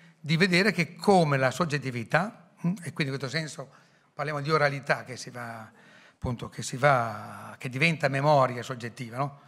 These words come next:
Quindi tu intervisti e crei la tua fonte, no? Quindi crei delle fonti in effetti nuove da questo punto di vista e sono fonti che ti, che ti co-, cambiano queste gerarchie di rilevanze.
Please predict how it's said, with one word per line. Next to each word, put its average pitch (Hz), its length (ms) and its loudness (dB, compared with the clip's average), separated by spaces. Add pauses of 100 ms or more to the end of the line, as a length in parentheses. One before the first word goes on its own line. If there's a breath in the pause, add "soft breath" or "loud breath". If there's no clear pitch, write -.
(140 loud breath)
Quindi 113 240 -8 (120)
tu 165 120 0
intervisti 170 640 2
e 165 80 0
crei 143 440 0 (260 loud breath)
la 147 120 4
tua 139 160 2
fonte, 110 380 -4
no? 180 140 0 (100)
Quindi 120 200 -10 (300 loud breath)
crei 214 220 6
delle 226 180 6
fonti 180 420 0 (180 loud breath)
in 247 120 -2
effetti 151 400 2
nuove 120 460 0 (260 loud breath)
da - 100 -4
questo 135 220 -6
punto 131 180 -6
di 131 60 -4
vista 131 220 -4
e 196 40 -2
sono 208 220 0
fonti 143 560 -2 (720 loud breath)
che - 140 -4
ti, - 340 -8
che - 200 -2
ti 185 180 -4
co-, 170 240 2
cambiano 175 420 2
queste 139 200 -4
gerarchie 127 480 -2
di 123 80 -6
rilevanze. 123 580 -10